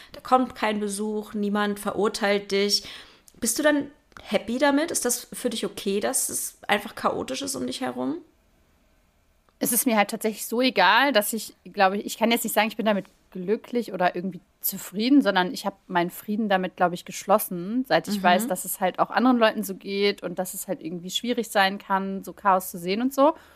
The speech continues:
Speaker 2: Ähm, also mich persönlich stört es einfach nicht genug.
Speaker 1: Mhm.
Speaker 2: Vor allem putzen. Also so Aufräumen, ja, ist irgendwie so ein Thema, wo ich manchmal denke, okay, warum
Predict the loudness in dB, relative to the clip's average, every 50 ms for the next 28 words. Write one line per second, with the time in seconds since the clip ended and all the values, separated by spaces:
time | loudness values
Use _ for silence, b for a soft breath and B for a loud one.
0 | b b b b b b b _ 4 6 6 6 6 4 2 -2 2 2 2 4
1 | 4 2 -2 -2 -2 -2 -2 -2 -4 -4 -4 -6 -2 2 4 4 4 4 2 -6
2 | -8 -4 -2 0 0 -2 -2 -8 -10 -10 -8 -8 -6 -6 -6 -8 -10 -12 -14 _
3 | _ _ -8 -4 -2 0 2 4 4 4 4 4 2 4 4 4 4 6 6 6
4 | 6 4 b b b b b b b _ _ _ -2 2 2 2 2 0 -6 -6
5 | -4 -4 -2 2 2 2 4 4 2 0 b b b b b b b -2 4 6
6 | 6 6 6 4 6 8 8 8 8 6 4 2 0 -2 -4 -8 _ _ -2 4
7 | 6 6 8 8 6 4 0 -4 -6 -4 -2 -2 -2 -4 -6 -6 -4 -2 0 0
8 | 0 -2 -4 -4 -6 -4 -4 -2 -2 -2 -4 -6 -8 -8 -6 0 2 2 2 4
9 | 6 8 10 10 10 10 8 6 2 2